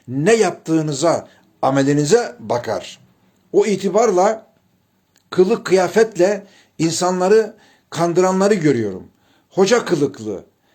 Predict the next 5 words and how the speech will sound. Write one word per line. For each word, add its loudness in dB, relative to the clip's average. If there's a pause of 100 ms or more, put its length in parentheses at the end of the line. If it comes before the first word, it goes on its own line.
(180)
Ama 0
bakıyorsunuz -2 (220)
Kur'an'ı 0
anlatmıyor. -2 (320)
Aslında 0